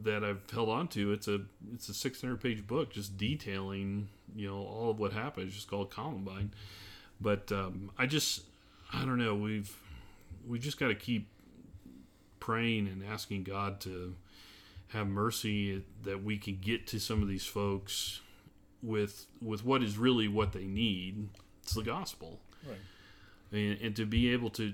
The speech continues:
Speaker 1: to get to them and to, so that they can have that experience that you had, that sense of purpose of God getting hold of you and bringing real redemption and meaning to their life, because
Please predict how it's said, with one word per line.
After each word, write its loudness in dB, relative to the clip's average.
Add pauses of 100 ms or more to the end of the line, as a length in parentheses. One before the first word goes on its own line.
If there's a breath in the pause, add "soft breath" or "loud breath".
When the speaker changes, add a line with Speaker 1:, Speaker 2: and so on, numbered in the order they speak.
(180)
Speaker 1:
to 0
get 0
to 0
them 2
and 0
to, 0 (420)
so 0
that 0
they 6
can 0
have 0
that -2 (160)
experience 2
that 2
you 0
had, 0
that -2
sense 4
of -2
purpose 0
of -4
God 0 (600)
getting 4
hold 0
of -4
you -6 (1040 loud breath)
and 2 (240)
bringing 4
real 4
redemption 2
and 0
meaning 2
to -6
their -6
life, -6
because -2